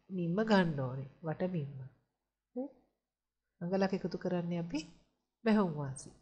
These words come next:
ඊළඟට ගන්න ඕනේ ඩාට් උස. ඩාට් උස කියලා කියන්නේ අපේ කනේ මුල ඉඳලා අපි ගන්න තැ-, මෙෂර්මන්ට් ගන්න පටන් ගන්න අපි උරහිස කනේ මුල ඉඳලා එතන ඉඳලා උසම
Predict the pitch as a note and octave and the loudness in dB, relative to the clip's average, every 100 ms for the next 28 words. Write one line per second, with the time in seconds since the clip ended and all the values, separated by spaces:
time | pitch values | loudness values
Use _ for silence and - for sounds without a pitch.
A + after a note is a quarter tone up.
0 | _ _ A#3 B3+ C4 C4 A#3+ G#3+ G#3+ G#3 | _ _ 0 2 4 2 4 4 4 2
1 | B3+ C4 G3 F#3+ G3+ C4+ - - - - | 2 2 4 6 4 2 0 -2 -4 -2
2 | A#3+ - - - - - _ _ _ _ | 0 2 0 -2 -14 -20 _ _ _ _
3 | _ _ F3 F#3+ G3 B3+ C4+ - F#3 - | _ _ 0 4 4 4 0 -6 -4 2
4 | C#4+ A3 F3 D#3+ D#3+ D3+ C#3 G3+ B3+ F3+ | 4 6 6 6 2 -2 -2 -2 0 0
5 | G3 G3+ G3+ F3+ E3+ F#3 F#3+ F3 E3+ E3+ | 2 0 2 0 2 0 0 2 2 2
6 | E3 F3 E3+ F3 F3 E3 D#3+ E3 F3 F3 | 2 2 2 0 0 0 0 0 -2 -2
7 | - - _ _ _ _ F3 D#3 D3 - | -14 -20 _ _ _ _ -2 -2 -4 -6
8 | D#3 E3 E3+ E3+ F3 E3 E3 D#3 E3 E3 | -2 0 2 2 0 -2 0 0 2 0
9 | E3 E3 E3 E3+ D#3+ E3+ F3+ F3 E3 D#3 | 0 2 0 0 0 0 0 -2 -2 -2
10 | E3 D#3 D#3 D#3+ E3 A#3 B3+ - A3 A#3+ | 0 0 0 0 2 4 4 4 2 2
11 | B3 A#3 A#3+ A#3+ D4+ A3 - B3 | 2 4 6 6 6 4 4 2